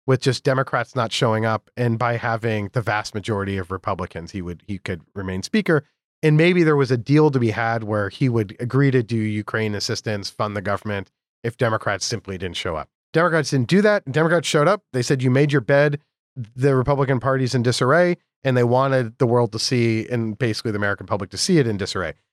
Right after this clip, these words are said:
So what happens now, I think, is a big question. No one has raised their hand to say that they want to be speaker to replace him. So we are in a period of uncertainty. I think this uncertainty may last until this podcast comes out on Thursday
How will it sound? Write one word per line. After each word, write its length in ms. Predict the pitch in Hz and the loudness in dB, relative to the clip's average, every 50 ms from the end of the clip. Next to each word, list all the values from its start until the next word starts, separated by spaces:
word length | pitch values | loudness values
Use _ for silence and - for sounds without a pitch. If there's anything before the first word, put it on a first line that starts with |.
| _ _ - | _ _ -2
So 120 | - 170 | 0 2
what 120 | 180 190 | 2 4
happens 280 | 202 226 196 202 170 135 | 2 2 2 0 0 2
now, 280 | 151 156 160 160 151 147 | 2 2 4 4 2 2
I 80 | 135 | 2
think, 140 | 123 139 123 | 0 0 0
is 120 | 127 107 | 0 -2
a 40 | 113 | -2
big 240 | 95 - 147 143 123 | -2 0 0 -2 0
question. 520 | - - 180 196 - - 240 233 226 233 - _ _ | 0 -2 -2 -2 -2 -2 0 0 0 -2 -4 _ _
No 220 | 131 135 151 185 220 | 0 2 4 4 4
one 300 | 220 208 196 185 175 131 | 4 4 2 2 0 0
has 240 | 113 143 131 117 | 0 -2 0 0
raised 200 | 139 147 156 147 | 2 2 2 2
their 100 | - 131 | 0 0
hand 300 | 117 135 135 151 175 185 | 0 2 2 2 0 0
to 80 | 165 151 | -2 -2
say 180 | - - 131 131 | -2 0 0 0
that 160 | 127 120 - | 0 0 0
they 100 | 123 117 | 0 0
want 240 | 110 110 117 127 151 | 2 2 2 2 2
to 60 | 151 | 2
be 120 | 160 160 | 2 0
speaker 480 | - - - 185 185 - 240 240 247 240 | 0 0 0 0 2 2 0 0 0 -2
to 160 | - - - | -2 -2 0
replace 380 | 127 120 - - 226 254 - - | 0 0 2 2 2 2 2 2
him. 120 | 240 233 | 0 0
So 240 | 202 - 175 151 131 - _ _ _ - | 2 2 2 2 2 0 _ _ _ 0
we 160 | 160 214 247 | 2 4 4
are 140 | 233 208 180 | 4 4 4
in 320 | 170 165 165 165 160 156 - | 6 6 6 4 2 2 -2
a 80 | 127 | -4
period 420 | 120 - - - 151 151 151 143 135 | -6 -2 0 2 4 6 6 6 4
of 80 | 120 | 2
uncertainty. 520 | 120 104 - - 196 175 170 151 - 156 135 | 0 -2 0 0 0 0 0 0 2 2 4
I 60 | 123 | 2
think 160 | - 156 147 | 2 0 -2
this 160 | 151 139 - | -2 0 0
uncertainty 460 | 131 123 - - 165 165 175 160 165 151 | 0 0 0 0 0 0 0 0 2 2
may 200 | 139 127 123 123 | 2 2 0 0
last 420 | 113 123 151 170 185 - - - | 0 0 0 0 0 -2 -4 -6
until 260 | 127 120 - 131 123 | -8 -4 -2 0 0
this 120 | 120 123 - | 0 -2 -2
podcast 460 | - 127 123 131 - 135 123 - - | -2 -2 -2 -2 -2 -2 -4 -2 -2
comes 160 | - 113 113 | -2 -2 0
out 240 | 120 123 156 190 - | 0 2 2 0 0
on 220 | - 131 127 123 120 | -2 -2 -2 -2 0
Thursday 540 | - 185 185 180 165 - 208 208 208 208 | 2 4 4 4 4 4 4 4 4 2